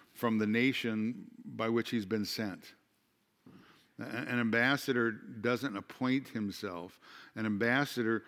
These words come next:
is someone who's been called by the sovereign of that nation, the king, the president, whatever, the sovereign. He's been appointed, he has been sent. Therefore, an ambassador has no right to speak on his own initiative or speak for himself.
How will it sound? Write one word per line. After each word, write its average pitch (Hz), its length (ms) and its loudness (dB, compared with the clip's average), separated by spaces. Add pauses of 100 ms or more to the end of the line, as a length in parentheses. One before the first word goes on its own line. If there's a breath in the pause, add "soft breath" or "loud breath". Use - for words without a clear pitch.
(220 loud breath)
is 113 160 -2
someone 127 320 0
who's 110 220 0
been 101 220 -2
called 131 500 0
by 110 140 2
the 101 120 -2
sovereign 110 800 0 (340 loud breath)
of 104 140 -4
that 107 140 0
nation, 104 360 0
the 92 80 -2
king, 120 300 0
the 104 60 0
president, 107 440 -4
whatever, 107 280 0
the 92 60 -8
sovereign. 117 680 0 (360 loud breath)
He's 117 160 -2
been 117 180 0
appointed, 123 580 -2
he 110 180 2
has 101 160 0
been 101 200 -2
sent. 113 460 -4 (680 loud breath)
Therefore, 131 340 6
an 120 80 4
ambassador 123 560 4
has 113 180 2
no 123 120 2
right 120 240 2
to - 80 -10
speak 135 360 2
on 117 120 2
his 107 140 2
own 117 140 2
initiative 107 460 2
or 98 80 0
speak 127 300 0
for 107 160 -4
himself. 104 500 0